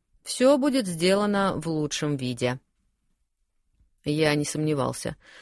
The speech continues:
«Повторю еще раз самые важные моменты». Ты будешь изображать из себя мою личную горничную,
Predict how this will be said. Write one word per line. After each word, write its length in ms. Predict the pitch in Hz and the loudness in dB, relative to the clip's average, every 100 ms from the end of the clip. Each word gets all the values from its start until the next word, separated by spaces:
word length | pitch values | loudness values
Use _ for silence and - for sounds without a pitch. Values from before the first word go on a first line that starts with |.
| - - - | -20 -20 -4
«Повторю 480 | - 170 196 196 233 | -2 2 4 4 4
еще 360 | 254 190 - 196 | 2 0 0 2
раз 160 | 202 | 2
самые 380 | 190 180 185 180 | 2 0 2 2
важные 380 | 147 151 151 156 | 2 2 2 0
моменты». 640 | 147 135 131 131 127 147 - _ _ _ _ _ | 2 0 0 -2 -6 -12 -14 _ _ _ _ _
Ты 260 | 185 185 | 2 2
будешь 460 | 175 165 185 165 - | 2 0 0 0 -2
изображать 840 | - 175 160 151 151 151 175 190 151 | -2 0 2 4 4 4 4 2 0
из 100 | - | -4
себя 320 | 151 147 147 | 0 2 4
мою 480 | 143 143 151 175 - | 4 2 2 0 -2
личную 580 | 160 160 - - 156 | -2 -2 -2 -2 0
горничную, 880 | 151 170 202 147 117 - 131 131 135 | 2 4 4 4 -2 -4 -4 -4 -4